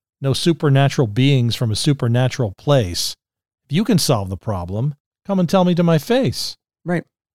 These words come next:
Speaker 1: Why aren't you telling me?
Speaker 2: It's a great critique, if you're asking me, and something that, you know, people like us, Steve, ask all the,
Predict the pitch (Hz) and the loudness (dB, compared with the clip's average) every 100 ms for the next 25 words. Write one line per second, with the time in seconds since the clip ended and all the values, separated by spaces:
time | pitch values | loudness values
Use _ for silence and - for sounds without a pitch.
0 | - 160 180 202 214 247 147 101 82 _ | -8 -4 -2 0 0 2 0 -2 -6 _
1 | _ _ _ _ _ 147 156 - - _ | _ _ _ _ _ -4 -4 -8 -14 _
2 | _ _ 123 117 113 117 120 123 - _ | _ _ -6 -4 -2 2 2 0 -4 _
3 | _ - 123 - 196 131 - 120 113 - | _ -6 -4 -2 -4 -2 0 0 0 -2
4 | 110 139 117 113 107 - 131 120 110 107 | -2 0 2 0 -2 -4 -4 -2 -2 -4
5 | - _ _ 131 101 107 - _ _ _ | -6 _ _ -6 -4 -6 -8 _ _ _
6 | _ - 131 120 113 117 - - 113 117 | _ -8 -2 0 2 0 -2 -2 0 2
7 | 120 - 123 120 | 0 0 -2 -2